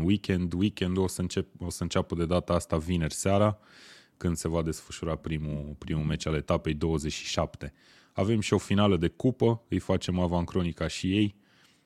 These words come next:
Și, na, cam asta o să fie Tackle Show în seara asta.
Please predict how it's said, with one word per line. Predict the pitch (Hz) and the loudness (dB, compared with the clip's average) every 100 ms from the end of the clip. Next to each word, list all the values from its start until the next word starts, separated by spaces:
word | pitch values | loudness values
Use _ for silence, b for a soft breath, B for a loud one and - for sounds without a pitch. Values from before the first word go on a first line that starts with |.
| _ | _
Și, | - - - 101 98 101 - | -14 -10 -4 -2 0 -2 -2
na, | 98 80 - 73 - | -2 -2 0 -2 0
cam | - 101 | 0 0
asta | 90 - | 0 -2
o | 78 | -4
să | - | -4
fie | 76 82 | -6 -4
Tackle | 78 85 - 82 | -2 -4 -2 -4
Show | - 87 82 - _ _ | -2 -2 -2 -6 _ _
în | 82 | -8
seara | - 80 73 | -4 -2 -4
asta. | 71 - | -6 -12